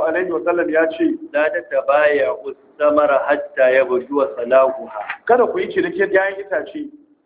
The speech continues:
Speaker 1: har sai nunansu ya bayyana.
Speaker 2: "ولا تبيعوا الثمر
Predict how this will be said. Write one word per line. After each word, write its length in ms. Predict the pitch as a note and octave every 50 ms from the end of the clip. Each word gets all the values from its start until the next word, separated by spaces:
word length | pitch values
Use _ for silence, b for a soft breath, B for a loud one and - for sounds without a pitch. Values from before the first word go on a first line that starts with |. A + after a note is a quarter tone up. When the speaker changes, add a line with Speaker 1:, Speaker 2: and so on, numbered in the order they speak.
| _ _ _
Speaker 1:
har 240 | - F#3+ G3+ G3+ G3 G3+ G3+
sai 240 | G#3+ G#3+ - G#3 - - - - - - - _ _ _ _ -
nunansu 440 | D#3+ E3 E3 E3 F3+ G3+ G3+ G3+ E3+
ya 180 | D#3+ E3 E3+
bayyana. 500 | E3 D#3 C#3+ C#3 D3+ D3+ C#3+ B2 A2+ - _ _ _ _ _ _ _ _ A#2
Speaker 2:
"ولا 360 | B2+ C3+ D3+ D#3+ E3 E3 E3
تبيعوا 440 | D#3+ C#3+ D3 D3 D3+ D#3 - - C#3+
الثمر 680 | - - - - D3+ D#3 D#3 D#3+ E3 D#3+ D#3+ D#3+ D#3 D#3